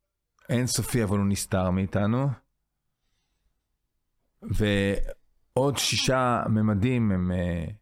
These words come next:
מקורבלים, אני קורא לזה, הם כאילו, הם לא נמשכים עד אינסוף, אבל הם מת-, הם מתקפלים, כאילו,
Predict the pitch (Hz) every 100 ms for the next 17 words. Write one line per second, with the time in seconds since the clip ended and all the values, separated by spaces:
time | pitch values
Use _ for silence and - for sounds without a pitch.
0 | _ _ - 107 - 110 90 98 110 127
1 | 104 90 95 90 90 85 90 87 87 -
2 | 110 110 110 107 104 101 95 - - -
3 | - _ - 101 123 151 120 123 113 104
4 | 101 98 113 104 98 98 101 101 - _
5 | _ - 110 107 - 127 120 131 120 -
6 | 98 95 92 87 65